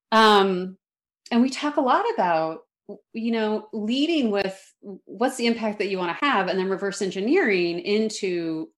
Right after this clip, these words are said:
okay, this is, this is the container. This is the legal status. <laughs>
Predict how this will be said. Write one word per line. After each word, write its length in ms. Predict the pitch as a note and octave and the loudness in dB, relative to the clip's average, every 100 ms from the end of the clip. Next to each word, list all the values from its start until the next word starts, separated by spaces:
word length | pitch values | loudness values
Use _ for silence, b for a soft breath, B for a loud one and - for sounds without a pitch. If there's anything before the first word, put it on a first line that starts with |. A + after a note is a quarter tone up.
| - | 2
okay, 360 | A3 G#3+ D#3+ | 2 2 -2
this 240 | F3+ A3+ A#3 | 2 2 2
is, 100 | G#3+ | 0
this 220 | C#4+ D4 | 0 0
is 100 | C4 | -2
the 100 | B3 | -2
container. 760 | A#3 G#3+ G#3 G3 G#3+ D#3+ - - B B B B - | 0 -4 -4 -4 -2 -4 -8 -20 B B B B -2
This 140 | A3 | 0
is 140 | B3+ A#3+ | 0 -2
the 80 | |
legal 340 | F3+ F3 F#3+ A3 | -2 0 2 2
status. 640 | G#3+ F3 D#3+ - - - | 2 -2 -2 -2 -6 -6
<laughs> 60 | A#3 | -4